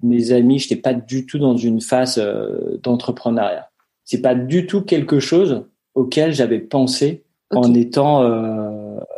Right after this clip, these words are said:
Speaker 1: en étant en école de commerce. C'est marrant, hein, mais, euh, euh, aujourd'hui, je crois, euh, qu'avec, entre guillemets, la Startup Nation et toute cette mode qu'il y a autour du, euh, du concept de, de startup, ça pousse vraiment, euh,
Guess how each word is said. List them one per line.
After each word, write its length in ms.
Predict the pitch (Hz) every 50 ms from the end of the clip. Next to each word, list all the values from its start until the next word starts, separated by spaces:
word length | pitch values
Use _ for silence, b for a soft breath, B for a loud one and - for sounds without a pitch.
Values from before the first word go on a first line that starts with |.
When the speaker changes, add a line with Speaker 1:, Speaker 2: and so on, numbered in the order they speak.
| - _ _ _ _ _ _ -
Speaker 1:
en 160 | 110 104 110
étant 300 | 113 113 113 - 139 135
en 80 | 131 123
école 340 | 120 120 - 127 120 117
de 100 | 117 117
commerce. 540 | 113 - - 113 110 110 113 113 - - - -
C'est 140 | - 120
marrant, 360 | 120 123 131 151 170 165 143 139
hein, 60 | 139
mais, 200 | 135 127 113 113
euh, 140 | 107 104 95 - - B B B B B B B B - -
euh, 240 | 107 101 98 98 104 - - - - - _ _ _ _
aujourd'hui, 460 | 139 139 135 135 151 143 143 156 170 165
je 100 | - -
crois, 320 | - - 143 147 139 127
euh, 400 | 117 113 110 113 113 110 107 - -
qu'avec, 600 | - 127 117 120 123 123 123 - - - - _ _ _ _ _ -
entre 240 | 120 120 - - 123
guillemets, 280 | 120 120 120 131 127
la 100 | 120 113
Startup 440 | - - - 123 - - - 117 120 120
Nation 360 | 113 104 - - 123 123 120
et 100 | 110 -
toute 160 | - 113 104
cette 260 | - - 110 110 - 113
mode 340 | 113 113 120 120 123 120
qu'il 180 | - - - 110
y 20 |
a 120 | 107 107 107
autour 380 | 104 104 - - 120 107 104
du, 280 | 95 98 98 95 92 87
euh, 180 | 76 67 65 60 - _ _ _ _ -
du 160 | 113 113 110
concept 640 | - 123 120 120 120 117 113 113 - 127 123 117 107
de, 180 | 117 110 107 104
de 160 | 101 113 110
startup, 560 | 110 - - 117 120 - - 139 143 139 135 - b b b b b b b
ça 180 | b - 117 113
pousse 280 | - - 123 120 117 110
vraiment, 720 | 110 113 120 127 131 131 139 139 139 143 147 143 139 127
euh, 400 | 120 117 113 110 110 107 104